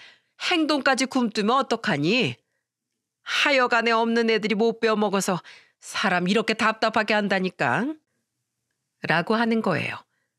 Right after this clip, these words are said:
저는 나는 마음에 안 들어하고 동서는 마음에 들어하는 건 참아도 절 무시하고 우리 집안을 무시하는 건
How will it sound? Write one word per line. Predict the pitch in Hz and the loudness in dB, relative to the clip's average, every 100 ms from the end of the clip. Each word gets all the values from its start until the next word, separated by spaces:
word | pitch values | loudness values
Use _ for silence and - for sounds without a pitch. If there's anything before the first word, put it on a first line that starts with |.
| _ _ _ _ _ _ _ _ | _ _ _ _ _ _ _ _
저는 | - 170 175 156 - - - _ _ | -2 0 0 -2 -4 -10 -20 _ _
나는 | - 170 202 | -4 0 0
마음에 | 220 151 190 208 | 0 0 2 0
안 | 160 | 0
들어하고 | 170 196 170 - 117 - _ _ _ _ | -2 -2 -2 -4 -8 -10 _ _ _ _
동서는 | 208 214 247 233 | -2 0 0 0
마음에 | 208 156 190 | 0 0 0
들어하는 | 196 202 196 180 170 | -2 -2 -2 -2 -2
건 | 170 175 | -4 -2
참아도 | 240 226 196 113 113 - _ _ _ _ _ | -2 -2 -4 -8 -12 -20 _ _ _ _ _
절 | - 190 | -2 -2
무시하고 | 175 175 - 202 175 151 135 - _ | 0 -2 0 0 -2 -4 -6 -8 _
우리 | 156 190 | -4 -2
집안을 | 180 196 202 208 | -2 -2 0 0
무시하는 | 180 151 - 220 190 156 | -2 -2 0 0 -2 -4
건 | 113 | -8